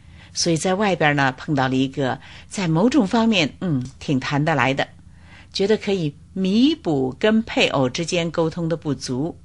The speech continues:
所以呢，红粉知己理所当然。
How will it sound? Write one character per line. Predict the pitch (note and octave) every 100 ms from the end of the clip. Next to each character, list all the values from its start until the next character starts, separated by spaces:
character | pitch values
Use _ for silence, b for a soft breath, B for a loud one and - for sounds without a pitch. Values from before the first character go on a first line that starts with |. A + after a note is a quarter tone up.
| - - - - -
所 | - C4
以 | B3
呢， | A3+ G#3+ G3+
红 | - B3 F#4+
粉 | B3 F3+
知 | C4+
己 | C4 E3+ D#3 E3+ - - -
理 | C#3 C#3
所 | - -
当 | C#3 C#3+
然。 | C3+ - A#2